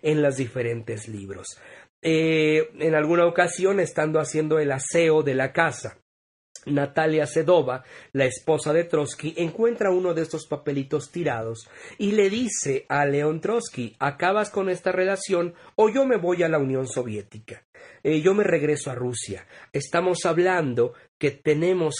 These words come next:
que, ah, estamos hablando que tenemos que, eh, ver a un Trotsky cuya familia por entero ha sido asesinada. Un Trotsky cuya familia por entero ha sido desaparecida."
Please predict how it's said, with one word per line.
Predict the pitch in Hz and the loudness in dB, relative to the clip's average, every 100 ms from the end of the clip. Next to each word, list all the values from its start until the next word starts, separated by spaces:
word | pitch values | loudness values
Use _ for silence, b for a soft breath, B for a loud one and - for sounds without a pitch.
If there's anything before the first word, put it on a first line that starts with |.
| - | -4
que, | 160 147 | -2 -2
ah, | 139 139 - | -4 -4 -4
estamos | 147 139 185 196 180 | -4 -2 -2 -2 -2
hablando | 160 156 147 135 135 B B | -2 0 0 -2 -4 B B
que | 170 | -2
tenemos | 170 160 185 214 208 - | 0 0 2 0 -2 -2
que, | 180 180 175 175 180 - | 0 2 2 0 -2 -2
eh, | 165 156 151 143 139 131 | -2 0 2 2 2 2
ver | 175 190 165 131 B B B - | 2 4 2 0 B B B 2
a | 175 | 2
un | 196 - | 2 2
Trotsky | 185 170 - 175 185 - | 0 0 -6 -8 -10 -10
cuya | - 170 156 143 | -4 -2 -2 -4
familia | 156 151 170 180 180 170 _ | -4 -2 0 2 0 -2 _
por | 180 160 | 2 2
entero | 156 156 - 233 156 123 B B - | 2 0 2 2 2 -4 B B -4
ha | 208 | -4
sido | - 175 147 135 | -4 -6 -2 -2
asesinada. | 113 120 - 113 107 - 92 - _ B B 180 | -2 -8 -8 -10 -10 -12 -18 -20 _ B B 0
Un | 190 | 2
Trotsky | - 185 - 170 | 2 0 0 -8
cuya | - 156 151 | -4 0 0
familia | 143 156 170 175 170 | 0 0 0 0 0
por | 165 151 | 0 0
entero | 147 175 175 180 | 0 2 2 2
ha | 170 156 | 0 -4
sido | - 175 165 175 170 B - | -6 -2 0 0 -2 B -4
desaparecida." | 156 143 - 151 - 147 143 - 175 170 120 - | -2 0 -2 -2 0 0 -2 -4 -6 -8 -8 -12